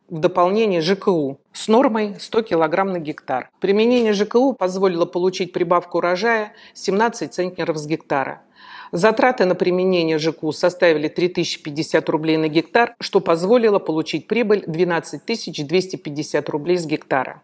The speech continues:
Как показала практика, от правильно выбранных, э, форм и вида минеральных удобрений зависят результаты их применения. Если мы неправильно подберем форму, то при условиях дефицита влаги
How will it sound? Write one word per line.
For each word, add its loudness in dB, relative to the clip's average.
Как 0
показала 4
практика, 0
от -2
правильно 2
выбранных, 0
э, -4
форм 2
и -2
вида 2
минеральных 0
удобрений -2
зависят -4
результаты -6
их -8
применения. -6
Если 2
мы 4
неправильно 0
подберем 0
форму, 0
то 2
при 0
условиях 0
дефицита -4
влаги -2